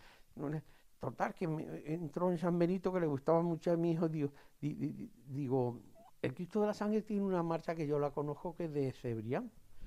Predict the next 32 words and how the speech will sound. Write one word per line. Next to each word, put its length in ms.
Digo, 400
y, 420
y 40
la 100
Encarnación 540
también, 460
de 140
tal 220
Campuzano, 520
me 140
tenía 320
una 160
marcha 540
y 120
tal 240
y 60
cual. 280
Y 60
digo, 340
"Pues 180
le 80
voy 100
a 60
hacer 120
una 120
marcha 640
al 240
Cristo 360
de 80
la 140
Presentación". 640
Y 320